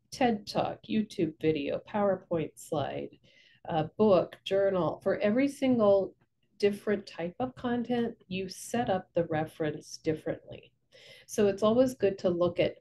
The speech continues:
models like this, um, for, mm, to make sure that you're setting yours up correctly. As a bit of practice, you could stop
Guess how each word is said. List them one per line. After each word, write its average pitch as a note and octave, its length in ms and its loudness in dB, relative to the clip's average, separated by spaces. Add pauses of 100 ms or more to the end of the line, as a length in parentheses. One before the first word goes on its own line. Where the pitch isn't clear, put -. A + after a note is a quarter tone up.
(140)
models F3 800 0
like E3 320 -2
this, F#3+ 560 2 (260)
um, E3 480 -6 (420)
for, E3+ 640 2 (500)
mm, F3 420 -2
to - 80 -6
make E3+ 240 0
sure E3 240 0
that D#3+ 160 -6
you're D#3 140 0
setting - 360 -6
yours C#3 300 -16
up - 160 -14
correctly. - 560 -16 (1900)
As G3+ 180 4
a G3 60 4
bit A3+ 260 0
of B3+ 180 -2
practice, - 800 -2
you G3+ 140 -2
could F3 240 -2
stop - 420 -4